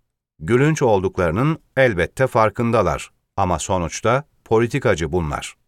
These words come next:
Ya ne diyeceklerdi? "Biz balonuz, sakın bize verip oyunuzu ziyan etmeyin." mi diyeceklerdi?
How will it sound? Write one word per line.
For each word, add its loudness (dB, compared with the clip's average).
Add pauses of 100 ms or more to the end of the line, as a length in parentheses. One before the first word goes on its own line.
(500)
Ya 4
ne 2
diyeceklerdi? 0 (580)
"Biz -2
balonuz, 0 (160)
sakın 0
bize 0
verip 2
oyunuzu 2
ziyan 2
etmeyin." 0
mi 0
diyeceklerdi? -2